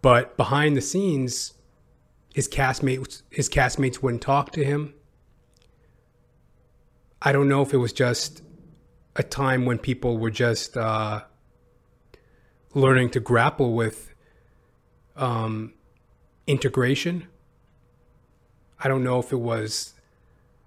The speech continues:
the climate of the times. I don't know if it was just the professional courtesy of sometimes as a performer,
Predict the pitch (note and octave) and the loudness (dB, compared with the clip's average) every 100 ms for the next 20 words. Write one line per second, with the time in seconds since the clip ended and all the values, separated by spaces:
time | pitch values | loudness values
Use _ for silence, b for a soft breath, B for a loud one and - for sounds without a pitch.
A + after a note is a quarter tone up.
0 | _ _ _ _ - - - C3+ C3 B2+ | _ _ _ _ -2 -2 2 2 4 2
1 | A#2+ A2+ A#2 - B2 D3 G#3 A3+ - - | 2 0 -4 -2 0 2 2 0 -2 0
2 | A#2+ F#3 A#3 F3 G3 F#3+ E3 D#3 D#3+ D3+ | 2 4 2 2 0 0 0 0 -2 -2
3 | - - - D3+ - D3+ - D#3 F#3 G#3+ | -4 -4 0 0 2 -2 0 2 2 2
4 | - B2+ B2 A#2+ A#2+ - D#3 D#3+ - E3 | -2 -2 0 0 -2 -2 -2 -2 -2 -2
5 | D#3 D3 C#3+ C3 - C#3 E3 E3+ A#2+ | 0 -2 -2 -6 -2 0 2 0 0